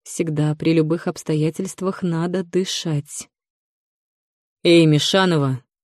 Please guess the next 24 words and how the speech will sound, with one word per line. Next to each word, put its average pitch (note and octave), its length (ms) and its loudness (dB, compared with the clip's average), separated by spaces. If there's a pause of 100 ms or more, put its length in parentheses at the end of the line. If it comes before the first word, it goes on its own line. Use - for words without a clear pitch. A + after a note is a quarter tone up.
ты D#3 120 2
чего G3 320 4
тут G3 160 0
застыла?» E3 640 2 (680)
«Да C#3+ 100 2
ёшкин C#3 800 0
кот, D3 440 -2 (340)
ты D3+ 100 -2
поранилась, G3 580 4
что - 320 0
ли?» D3 240 2 (920)
Голос A#3+ 340 4
Аркадия G#3+ 460 0
Леонидовича F#3+ 720 0
ворвался E3+ 500 -2
в D#3+ 40 -10
сознание E3+ 600 -2
девушки, E3 600 -4 (360)
не A#3+ 120 2
позволив G#3+ 560 2
ей E3 240 0
провалиться D3+ 500 -2
куда-то D3+ 380 -2
дальше. C#3 580 -4